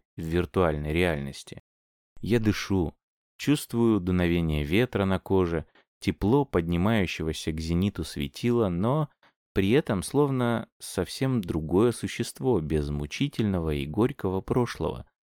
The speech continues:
но с прекрасным таинственным будущим. Сейчас я слаб, но мои силы могут значительно возрасти. Надо найти лазейку,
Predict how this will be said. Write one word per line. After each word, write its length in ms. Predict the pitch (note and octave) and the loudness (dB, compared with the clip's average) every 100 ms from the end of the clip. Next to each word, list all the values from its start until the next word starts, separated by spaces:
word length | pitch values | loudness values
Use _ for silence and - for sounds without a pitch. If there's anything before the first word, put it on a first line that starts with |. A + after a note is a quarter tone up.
| _ - | _ -4
но 140 | D#2+ | -4
с 80 | - | -4
прекрасным 800 | - - D2+ F2 G#2 - D2+ - _ | -8 -4 0 0 0 -4 -8 -8 _
таинственным 800 | - C2+ D2 D2 - C#2+ D2 D#2 | -14 -8 -8 -8 -10 -6 -4 -2
будущим. 560 | F2 F#2 C#2+ - - - _ _ _ _ _ _ _ | -2 -2 -4 -10 -14 -16 _ _ _ _ _ _ _
Сейчас 500 | - E3+ - C#3+ - | -6 -4 0 -2 0
я 160 | E2+ D#2 | -2 -2
слаб, 480 | - E2+ D2+ - - _ _ - _ _ - | -2 -2 -2 -6 -16 _ _ -20 _ _ 0
но 100 | F#2 | 4
мои 240 | F#2 F2+ | 4 2
силы 380 | - - C#3 A#2 | 0 0 2 4
могут 420 | F#2 A#2+ A#2+ G#2 | 4 2 2 -2
значительно 720 | E2+ D#2 - D#2 - D#2 D#2 | -2 -6 -4 -8 -6 -2 0
возрасти. 640 | E2 F#2 A2+ - - E2+ - _ _ _ _ - | 0 0 -2 -4 -8 -8 -10 _ _ _ _ -2
Надо 240 | D3+ C#3+ | 0 2
найти 380 | C#3 C3+ B2+ C3 | 2 0 0 2
лазейку, 720 | C3 G#2 A#2+ C#3 - - - | 2 2 0 -2 -4 -10 -12